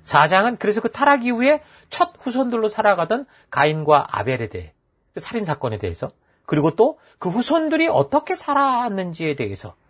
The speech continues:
그 죄가 점점 범성해 가면서 이 첫 인류의 후손들이 결국은 홍수 심판으로 가는 그,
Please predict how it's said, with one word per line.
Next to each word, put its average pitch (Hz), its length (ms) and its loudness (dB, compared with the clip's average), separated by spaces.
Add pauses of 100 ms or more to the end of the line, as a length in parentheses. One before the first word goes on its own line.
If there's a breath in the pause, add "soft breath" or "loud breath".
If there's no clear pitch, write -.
(160)
그 156 100 -10
죄가 156 260 4
점점 143 380 0
범성해 135 460 -2
가면서 123 500 0 (220 loud breath)
이 135 160 -2
첫 143 260 0
인류의 151 380 2
후손들이 214 520 0
결국은 180 580 2 (320 loud breath)
홍수 233 260 0
심판으로 202 720 -4
가는 175 240 -4
그, 165 280 -4